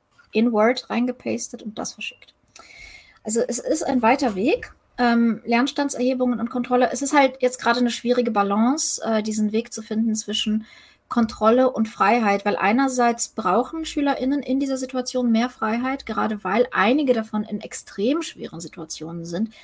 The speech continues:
Wenn die Eltern arbeiten sind und sie müssen auf die kleinen Geschwister aufpassen und den Haushalt schmeißen,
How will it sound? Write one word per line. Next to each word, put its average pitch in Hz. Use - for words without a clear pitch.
Wenn 190
die 180
Eltern 220
arbeiten 220
sind 208
und 202
sie 214
müssen 214
auf 214
die -
kleinen 214
Geschwister 220
aufpassen 196
und 185
den 190
Haushalt 202
schmeißen, 175